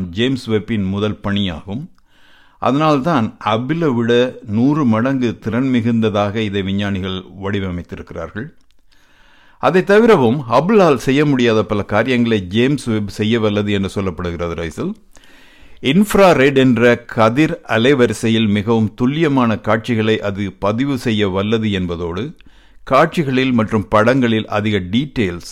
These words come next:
என்ற நுணுக்கமான விவரங்களை தர வல்லது என்று சொல்லப்படுகிறது. வானியல் ஆராய்ச்சியாளர்கள் பிரபஞ்சத்தை வித்தியாசமான கண்ணோட்டத்தில் பார்க்க ஜேம்ஸ் வெப் உதவும்.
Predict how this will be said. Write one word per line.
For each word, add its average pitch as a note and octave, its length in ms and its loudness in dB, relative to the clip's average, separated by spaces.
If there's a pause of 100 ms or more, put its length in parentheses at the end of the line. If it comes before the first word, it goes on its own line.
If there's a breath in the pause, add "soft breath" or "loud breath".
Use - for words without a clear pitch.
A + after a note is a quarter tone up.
(120)
என்ற A2 260 0
நுணுக்கமான A#2 680 2
விவரங்களை A2 640 -2
தர G2 200 -2
வல்லது F#2+ 360 -4
என்று F#2 220 -4
சொல்லப்படுகிறது. F2 640 -8 (1080 soft breath)
வானியல் F3 580 4
ஆராய்ச்சியாளர்கள் B2 920 2 (360)
பிரபஞ்சத்தை A#2+ 720 0
வித்தியாசமான A#2+ 760 2
கண்ணோட்டத்தில் A2 720 0
பார்க்க G2 600 0 (360)
ஜேம்ஸ் B2 360 2
வெப் G#2+ 380 -2 (140)
உதவும். G#2+ 560 -4